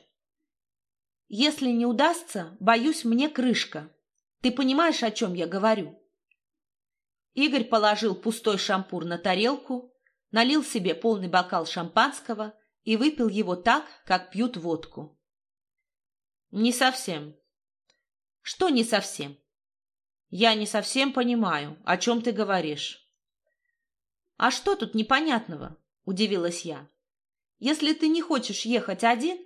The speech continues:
давай поедем вместе. Главное – отогнать машину подальше от посёлка.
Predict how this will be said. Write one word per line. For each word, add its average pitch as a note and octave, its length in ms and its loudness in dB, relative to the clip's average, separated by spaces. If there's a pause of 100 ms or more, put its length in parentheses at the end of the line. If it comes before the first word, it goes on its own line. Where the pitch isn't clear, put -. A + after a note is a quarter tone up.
(160)
давай G#3+ 280 2
поедем C4 500 0
вместе. D3+ 500 -4 (380)
Главное – A#3+ 720 2
отогнать A#3 540 2
машину A#3 400 -2
подальше G#3+ 460 2
от G3 120 -4
посёлка. A#3 680 -2